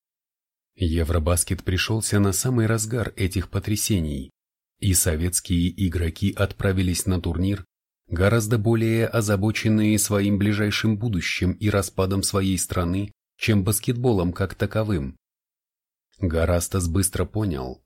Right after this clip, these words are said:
что получил отравленный подарок. «Мы сконцентрировались только за две недели до начала турнира. Они не хотели играть,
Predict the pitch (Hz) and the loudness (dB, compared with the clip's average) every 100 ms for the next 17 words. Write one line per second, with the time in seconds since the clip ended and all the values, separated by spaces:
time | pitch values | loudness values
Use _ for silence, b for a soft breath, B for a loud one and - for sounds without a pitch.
0 | _ - - 107 - 110 123 - 113 - | _ -16 -2 -2 2 0 0 0 0 2
1 | 107 - 110 101 101 104 110 110 95 76 | -2 0 0 2 2 2 0 0 0 -2
2 | - - _ _ _ _ _ _ _ _ | -6 -16 _ _ _ _ _ _ _ _
3 | _ - 85 98 - 110 101 110 101 113 | _ -4 2 2 4 2 2 2 2 2
4 | 127 98 82 82 85 - 104 110 113 107 | 2 2 2 2 0 2 2 2 2 2
5 | 101 101 117 117 107 120 95 87 95 98 | 4 4 4 2 2 2 2 2 2 2
6 | - 107 107 113 110 120 104 67 - _ | 0 0 2 2 2 2 2 -2 -6 _
7 | _ _ _ _ _ _ - 85 98 107 | _ _ _ _ _ _ 0 4 6 6
8 | 120 131 127 127 95 98 107 120 85 - | 4 2 0 2 2 2 2 2 -2 -4